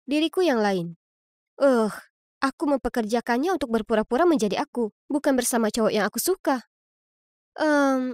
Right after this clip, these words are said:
sepertinya sudah waktunya untuk kembali ke kehidupan normalku. "Nona,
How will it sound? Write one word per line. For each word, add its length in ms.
sepertinya 560
sudah 240
waktunya 400
untuk 160
kembali 320
ke 160
kehidupan 400
normalku. 560
"Nona, 480